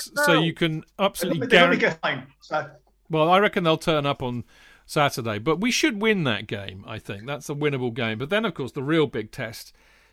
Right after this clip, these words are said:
Speaker 2: is the one that's been looming on the horizon for a long time, which is Atletico Madrid away in the first leg of the Champions League, uh, uh, round of sixteen.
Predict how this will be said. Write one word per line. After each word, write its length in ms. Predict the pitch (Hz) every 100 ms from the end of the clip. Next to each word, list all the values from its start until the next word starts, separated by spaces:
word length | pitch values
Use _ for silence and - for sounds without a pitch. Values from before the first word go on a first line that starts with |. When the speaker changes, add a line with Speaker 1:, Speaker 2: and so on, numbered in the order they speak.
| _
Speaker 2:
is 120 | 131
the 80 | 139
one 140 | 143 135
that's 100 | 127
been 220 | 151 139
looming 360 | 143 156 147 131
on 100 | 131
the 60 | 123
horizon 520 | 135 139 135 123 120
for 120 | 135
a 40 | 131
long 280 | 139 147
time, 280 | 131 120 110
which 180 | 110 -
is 80 | 131
Atletico 560 | 135 151 - 127 139
Madrid 320 | 123 113 123 113
away 500 | 110 120 113 107 107
in 280 | 110 135
the 60 | 110
first 340 | - 123 113
leg 180 | 127 113
of 60 | 110
the 60 | 107
Champions 520 | - 117 107 110 104
League, 320 | 113 110 101 - - _ _ _
uh, 300 | 117 113 110 113 _ _ 160
uh, 320 | 117 110 110 110
round 280 | 127 117
of 80 | 104
sixteen. 680 | - 110 - 123 117 101 95